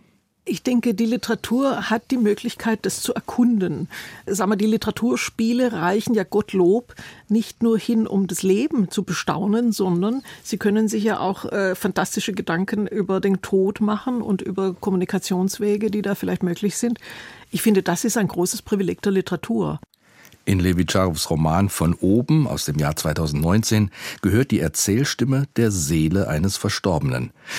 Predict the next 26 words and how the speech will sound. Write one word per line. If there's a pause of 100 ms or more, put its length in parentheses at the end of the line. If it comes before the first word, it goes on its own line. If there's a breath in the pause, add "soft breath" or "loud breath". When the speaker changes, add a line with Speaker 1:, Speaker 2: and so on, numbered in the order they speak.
Speaker 2:
Und
auch
im
letzten
Buch,
das
Sibylle
Levitscharow
gemeinsam
mit
dem
Schriftsteller
Heiko
Michael
Hartmann
verfasst
hat, (100)
Warten
auf, (380 loud breath)
ist
ein
poetischer
Streit
im
Jenseits
beschrieben,